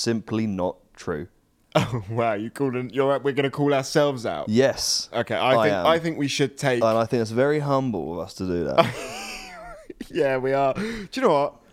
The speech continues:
Speaker 2: I'm feeling quite humble on this Wednesday evening.
Speaker 1: Great, because we said that this year there was no animals on the track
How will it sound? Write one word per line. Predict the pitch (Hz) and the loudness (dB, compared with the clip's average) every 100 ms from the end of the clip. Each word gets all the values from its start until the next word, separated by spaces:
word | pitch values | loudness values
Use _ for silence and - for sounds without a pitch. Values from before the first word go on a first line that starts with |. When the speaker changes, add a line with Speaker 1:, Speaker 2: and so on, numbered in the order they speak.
| _ _ - | _ _ -12
Speaker 2:
I'm | 190 | -8
feeling | 160 139 120 | 0 0 0
quite | 110 120 107 | -2 -2 0
humble | 113 110 110 | -2 -2 -4
on | 107 | -4
this | 107 113 | -6 -6
Wednesday | 110 104 110 110 | -6 -4 -4 -4
evening. | 107 110 117 _ - | -4 -8 -12 _ -4
Speaker 1:
Great, | 139 92 87 - | 0 0 -2 -6
because | - 117 165 87 90 - - - | -2 2 2 2 -4 -8 -12 -6
we | 120 180 185 | 0 2 2
said | - 120 80 85 | 2 2 2 0
that | - - | -2 0
this | 113 - | -2 0
year | 92 78 82 98 _ - | -4 -4 -8 -12 _ -2
there | 101 | 0
was | 95 98 92 | 2 -2 -2
no | 98 113 123 139 143 | 0 2 2 0 -2
animals | 110 101 90 82 80 92 - - | -2 -2 -2 -2 -2 -6 -12 -8
on | 82 60 53 | -6 -6 -6
the | - | -8
track | - 123 101 - - | -6 -4 -4 -8 -20